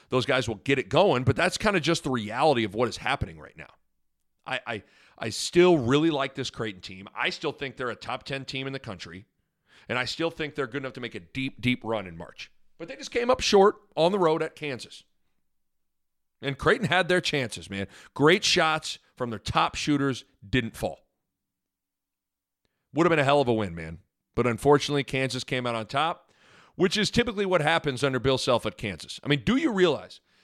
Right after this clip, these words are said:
Bill Self has more conference titles than home losses in his time at Kansas? I mean, damn. If I were Coach Self, I'd have, like, that as my bumper sticker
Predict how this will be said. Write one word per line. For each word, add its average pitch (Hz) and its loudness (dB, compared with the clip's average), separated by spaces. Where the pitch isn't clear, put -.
Bill 247 2
Self 202 2
has 151 -2
more 160 0
conference - -4
titles 175 0
than 147 2
home 208 2
losses 107 -6
in 156 0
his 151 2
time 160 2
at 131 -2
Kansas? 104 -8
I 175 -4
mean, 117 -6
damn. 104 -4
If 123 -4
I 190 2
were 220 2
Coach 156 -2
Self, 151 0
I'd 135 0
have, 127 -2
like, 117 -4
that 120 -4
as 104 -6
my 98 -8
bumper 95 -10
sticker - -16